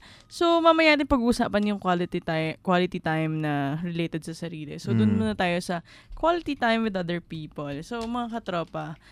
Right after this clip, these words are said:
Speaker 1: ako naman, ang quality time for me ay, naisip ko yung ano, yung parang, I we-, hindi, parang, mm,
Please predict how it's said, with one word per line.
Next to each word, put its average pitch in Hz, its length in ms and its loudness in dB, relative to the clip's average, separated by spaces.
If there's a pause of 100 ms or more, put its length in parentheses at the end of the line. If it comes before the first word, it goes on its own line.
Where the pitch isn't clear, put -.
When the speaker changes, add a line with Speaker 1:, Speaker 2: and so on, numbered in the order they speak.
(300)
Speaker 1:
ako 233 240 -4
naman, 202 640 4
ang 208 400 0
quality 196 640 0
time 160 320 -2
for 180 160 -6
me 170 320 -6
ay, 175 320 -2 (480)
naisip 254 400 0
ko 269 80 2
yung 269 160 4
ano, 180 320 2
yung 202 400 0
parang, 214 400 0 (240)
I 226 160 0
we-, 214 320 -2
hindi, 240 320 0 (320)
parang, 254 240 2 (320)
mm, 233 480 -2